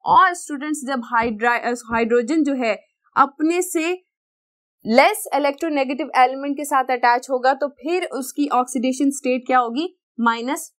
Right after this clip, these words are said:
वन कंसीडर की जाती है। ठीक है, तब उसकी ऑक्सीडेशन स्टेट क्या होगी? माइनस वन, और उसे हम क्या कहेंगे? हाइड्राइड कहेंगे। ठीक है, यहाँ पर कॉन्सेप्ट आपको क्लियर हुआ।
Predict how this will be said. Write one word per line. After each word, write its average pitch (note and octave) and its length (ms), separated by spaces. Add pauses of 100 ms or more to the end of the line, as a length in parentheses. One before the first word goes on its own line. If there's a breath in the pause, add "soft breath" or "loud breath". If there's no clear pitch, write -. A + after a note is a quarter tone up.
वन C4+ 280
कंसीडर A#3 420
की G#3 200
जाती F#3 400
है। F3+ 60
ठीक A3+ 260
है, E4+ 120
तब C4+ 360 (360)
उसकी C4 240
ऑक्सीडेशन C4 520
स्टेट C4 280
क्या C4 120
होगी? B3+ 200
माइनस B3 460
वन, D4 180
और C#4 120
उसे C4 160
हम B3+ 160
क्या A#3+ 180
कहेंगे? B3+ 420
हाइड्राइड G#3+ 680
कहेंगे। - 400 (280)
ठीक B3 180
है, G#4 160 (260)
यहाँ B3+ 160
पर D#4 120
कॉन्सेप्ट C#4+ 460
आपको C#4 280
क्लियर C#4+ 300
हुआ। D#4+ 240